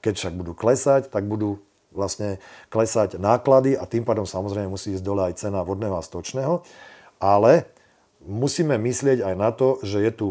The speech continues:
historický dlh, ktorý vznikol, mm, ešte za, za čias socializmu, kde vlastne sa nerobili odpisy, teda nešporilo sa peniažky na to, aby sa dali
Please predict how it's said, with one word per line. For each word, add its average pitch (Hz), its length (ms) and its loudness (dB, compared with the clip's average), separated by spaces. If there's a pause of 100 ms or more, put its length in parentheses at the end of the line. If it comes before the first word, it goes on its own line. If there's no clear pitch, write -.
(160)
historický 120 640 -4
dlh, 107 320 -2
ktorý 95 240 -2
vznikol, 104 720 -4
mm, 92 720 -10 (320)
ešte 104 240 -4
za, 104 240 -2
za 104 240 0
čias 107 400 0
socializmu, 110 880 0 (160)
kde 107 160 -2
vlastne 107 400 0
sa 95 320 -2
nerobili 101 480 -2
odpisy, 107 560 -4
teda 95 320 -4 (160)
nešporilo 117 560 0
sa 95 160 -6
peniažky 107 640 -6
na 98 240 -2
to, 127 320 0 (320)
aby 113 160 0
sa 95 240 -4
dali 107 400 2